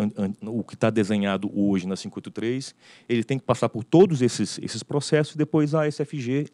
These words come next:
reavalia novamente cada um dos itens. Então, que a ideia aqui é, é separar, é, a, a atribuição de cada um dos órgãos e o agente, e o, o órgão que vai avaliar aquele,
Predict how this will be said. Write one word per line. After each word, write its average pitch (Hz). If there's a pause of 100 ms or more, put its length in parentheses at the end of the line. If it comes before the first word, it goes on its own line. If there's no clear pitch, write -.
(120)
reavalia 143
novamente 127
cada 123
um 127
dos 135
itens. - (540)
Então, 139
que 135
a 160
ideia 156
aqui 156
é, 156 (200)
é 110
separar, 110 (1080)
é, 92 (180)
a, 95 (120)
a 101
atribuição 110
de -
cada 123
um 110
dos 104
órgãos 139
e 151
o 151
agente, 139
e 117
o, 135
o 110
órgão 117
que 107
vai 110
avaliar 95
aquele, 85